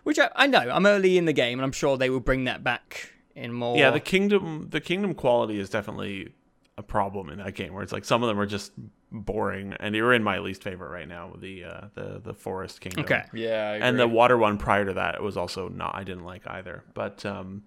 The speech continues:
Speaker 2: some of it's kingdom quality, you know, sort of, uh, related to that. Um,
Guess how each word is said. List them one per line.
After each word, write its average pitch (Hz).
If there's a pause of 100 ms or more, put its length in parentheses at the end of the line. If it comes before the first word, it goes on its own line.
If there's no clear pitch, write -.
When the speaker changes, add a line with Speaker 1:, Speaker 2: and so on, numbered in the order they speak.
(640)
Speaker 2:
some 196
of 190
it's -
kingdom 143 (280)
quality, 120
you 117
know, 110
sort 110
of, 107 (240)
uh, 101
related 101
to 107
that. 98 (240)
Um, 98